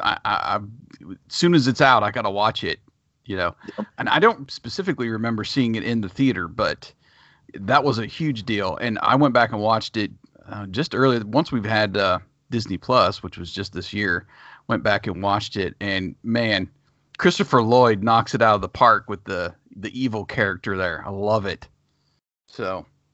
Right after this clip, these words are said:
Speaker 1: you'd go back and watch that movie if you haven't,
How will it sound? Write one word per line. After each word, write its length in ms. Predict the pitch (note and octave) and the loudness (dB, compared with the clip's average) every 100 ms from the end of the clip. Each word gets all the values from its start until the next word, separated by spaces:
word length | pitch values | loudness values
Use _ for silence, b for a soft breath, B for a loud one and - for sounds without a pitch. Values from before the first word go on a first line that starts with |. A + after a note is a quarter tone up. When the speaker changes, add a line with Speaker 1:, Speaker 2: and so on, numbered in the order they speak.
| _ | _
Speaker 1:
you'd 220 | - A#2 A2 | -6 -4 0
go 80 | |
back 240 | G#2+ A2 A2 | 2 2 2
and 100 | G2 | -2
watch 280 | G#2+ G2+ - | -2 -2 -2
that 180 | G2+ | -2
movie 420 | G2 G#2 G2+ F#2+ E2 _ _ _ _ _ _ | -2 -6 -4 -6 -10 _ _ _ _ _ _
if 60 | |
you 120 | A2+ G2+ | -14 -6
haven't, 400 | G#2+ G2+ F#2 | -4 -4 -8